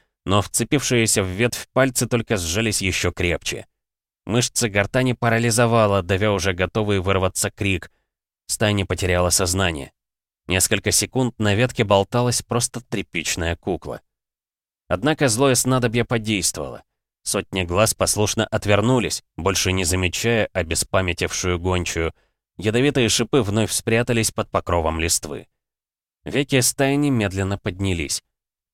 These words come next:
Боль отступала неохотно, словно собака, не желающая выпускать лакомую кость. Все тело словно побывало в крутом кипятке, но свое дело эликсир сделал.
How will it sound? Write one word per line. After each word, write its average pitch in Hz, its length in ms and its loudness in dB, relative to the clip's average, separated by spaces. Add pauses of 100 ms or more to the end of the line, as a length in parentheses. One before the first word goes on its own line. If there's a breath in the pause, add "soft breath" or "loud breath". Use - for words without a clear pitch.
Боль 95 340 0
отступала 95 640 2
неохотно, 92 720 0
словно 82 420 -2
собака, 87 640 2
не 85 120 -2
желающая 87 600 0
выпускать 85 560 -4
лакомую 85 480 0
кость. - 420 -4 (540)
Все 120 220 0
тело 143 260 4
словно 110 340 2
побывало 104 480 2
в - 80 -4
крутом 104 420 0
кипятке, 107 600 0 (320)
но 120 220 4
свое 123 320 4
дело 131 300 4
эликсир 117 380 2
сделал. 101 560 -2